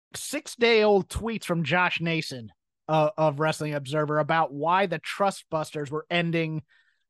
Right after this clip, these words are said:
Rampage when nobody knew who they were, blah, blah, blah. He goes, "Well, my instincts were good, you know, when I was with the Acclaimed," and I forgot the other act he was gonna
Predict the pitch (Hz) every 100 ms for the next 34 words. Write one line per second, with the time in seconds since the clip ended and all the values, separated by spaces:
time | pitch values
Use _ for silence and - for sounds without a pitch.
0 | - 156 175 180 180 151 131 113 - 160
1 | 165 170 170 165 165 160 160 151 151 165
2 | 151 143 147 143 143 147 143 139 190 233
3 | 202 185 240 220 208 190 185 170 165 185
4 | 180 - - - - 180 170 175 170 165
5 | 160 - _ 180 185 185 170 - 196 208
6 | 202 196 190 185 175 170 160 202 170 170
7 | 165 160 151 139 131 160 156 143 165 151